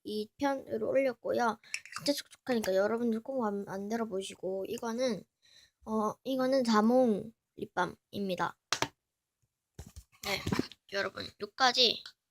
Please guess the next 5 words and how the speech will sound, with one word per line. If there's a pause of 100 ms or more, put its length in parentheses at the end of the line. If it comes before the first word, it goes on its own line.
이렇게 (460)
제
화장품입니다. (920)
너무
많아요?